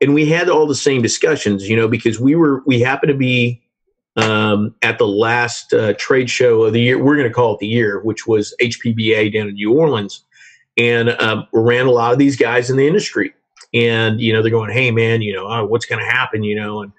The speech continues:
'cause we didn't know what was fixing to go down. And, um, you know, and I,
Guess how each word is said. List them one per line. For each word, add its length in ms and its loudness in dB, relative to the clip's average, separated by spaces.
'cause 140 2
we 80 2
didn't 220 0
know 200 2
what 320 -2
was 200 -6
fixing 300 -2
to 60 -4
go 180 2
down. 440 -2
And, 460 0
um, 500 0
you 120 0
know, 200 2
and 80 2
I, 180 0